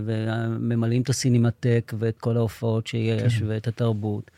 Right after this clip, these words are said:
Speaker 1: אה, הרבה שיתופי פעולה, שער הנגב, וכמובן, אה, מכללת ספיר. אני רואה משאב אחר לגמרי.
Speaker 2: כן.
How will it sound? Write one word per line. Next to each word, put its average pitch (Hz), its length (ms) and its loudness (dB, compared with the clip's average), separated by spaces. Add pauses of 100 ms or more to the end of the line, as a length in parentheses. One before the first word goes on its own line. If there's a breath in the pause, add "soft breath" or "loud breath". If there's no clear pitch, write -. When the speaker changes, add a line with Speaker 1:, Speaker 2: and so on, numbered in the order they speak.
(500 loud breath)
Speaker 1:
אה, 131 400 4
הרבה 131 240 8
שיתופי 135 520 2
פעולה, 123 480 4
שער 131 340 4
הנגב, 123 840 4
וכמובן, 120 840 0
אה, 123 160 2
מכללת 120 680 0
ספיר. 127 800 4 (500 loud breath)
אני 135 140 6
רואה 214 580 6
משאב 175 400 4
אחר 165 340 4
לגמרי. 131 600 6
Speaker 2:
כן. 107 60 -4